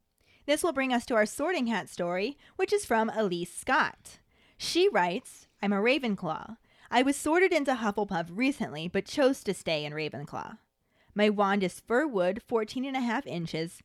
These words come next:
solid, with a unicorn hair core. My Patronus is a ragdoll cat. I was twelve and picked up the whole set at a book sale. Finished the first one, got sorted on Pottermore,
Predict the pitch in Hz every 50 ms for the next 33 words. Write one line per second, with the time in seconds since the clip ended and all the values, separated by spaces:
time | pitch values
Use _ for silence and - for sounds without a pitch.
0 | _ - - - - 302 339 330 220 175 165 165 196 180 196 196 196 202 185 196
1 | 240 277 302 - - 240 247 277 233 254 247 302 - - - 175 156 - - -
2 | 202 - _ _ _ _ _ _ - 196 190 - 214 202 - - 339 381 427 277
3 | 165 135 135 - - - - 190 220 208 196 175 165 160 156 165 165 156 - 170
4 | 151 151 151 143 - - - 294 226 - - _ _ - - - _ _ _ _
5 | _ _ _ _ _ _ _ _ _ _ _ _ _ _ _ _ _ _ _ -
6 | 233 254 262 269 269 - - - - 359 381 339 226 202 196 202 - - 208 214
7 | 220 - 269 269 - - 254 214 - - 202 196 - - - - 247 277 330 -
8 | - - 220 175 170 170 - - 180 185 180 175 180 - 214 - - - - -
9 | - 95 80 82 - - - _ _ _ _ _ _ _ _ _ _ - - 240
10 | 254 302 349 - - 359 - - 202 180 175 - - - 170 160 156 156 165 208
11 | - _ _ - - 185 175 - - - - 285 320 370 339 247 214 190 180 175
12 | 196 - - 311 339 277 214 196 160 156 151 220 214